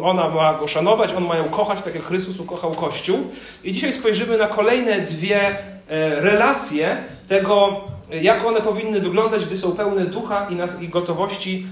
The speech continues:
nastawienia, nastaw-, tego nastawienia w gotowości poddawania się sobie nawzajem. Okej? Więc dwie kolejne relacje. I jak ją prowadzą ci, którzy są pełni ducha, ci, którzy doświadczają,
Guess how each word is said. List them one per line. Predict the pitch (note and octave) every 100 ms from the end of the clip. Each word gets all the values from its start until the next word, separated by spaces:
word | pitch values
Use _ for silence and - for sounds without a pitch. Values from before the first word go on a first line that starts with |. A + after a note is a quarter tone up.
| -
nastawienia, | D#3 E3 E3+ E3 F#3 F3+ D#3+ D#3
nastaw-, | E3+ - D#3+ -
tego | F3 E3
nastawienia | F3 - E3+ F#3 F#3+ F3
w | E3+
gotowości | E3+ E3+ E3 F#3 F#3
poddawania | F3 D#3+ D3 D#3+ D#3+
się | D3+ C#3+
sobie | D3 C#3
nawzajem. | C3 A2+ G#2+ G2 - - - - _ _ -
Okej? | C3+ G3+
Więc | E3+ D3+
dwie | - G3
kolejne | F#3 E3+ D3
relacje. | B2+ A2 - - - - - - - - C3
I | C3+ C3 B2+ A#2+
jak | E3 F3
ją | D#3+ D3+
prowadzą | D3+ D3 C#3 C3
ci, | C3
którzy | D#3 C#3+ C3
są | C3+
pełni | D#3 D#3+ E3
ducha, | D#3 D3+ D3 C#3+ - - - -
ci, | - D3
którzy | - C#3+ C3 C3
doświadczają, | C3+ C#3+ D3 - - D#3+ D3 C#3+ C#3